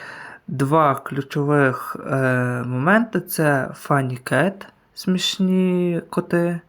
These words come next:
і "shorts", "shorts" відео, "shorts" хештеги. Ще можна також написати це англійською мовою для кращих алгоритмів. Наприклад,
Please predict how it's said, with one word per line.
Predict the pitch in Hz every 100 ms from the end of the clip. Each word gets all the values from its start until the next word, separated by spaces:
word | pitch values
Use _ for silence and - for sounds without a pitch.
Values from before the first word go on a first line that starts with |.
| _ - - - - _ -
і | 160 202 208 -
"shorts", | - - 143 170 196 - - - - - -
"shorts" | - - 143 147 - 139
відео, | 135 135 160 147 139
"shorts" | 131 - 139 - - - - _ - - - _ _ _ _ _ _
хештеги. | - 151 - - 131 123 123 - _ _ _ _ _ _ _ _ _ _ _ _ _ _ _ _ _ _ _ -
Ще | - - 180 180
можна | 165 170 160 160 156
також | 156 151 156 147
написати | 151 143 147 - 151 143 147
це | - - 156 143 135
англійською | - 147 147 139 - 135
мовою | 160 214 226
для | 208 185
кращих | 190 190 185 - 180 -
алгоритмів. | 165 156 165 165 165 165 156 151 - - - - - _
Наприклад, | 170 - 156 156 147 143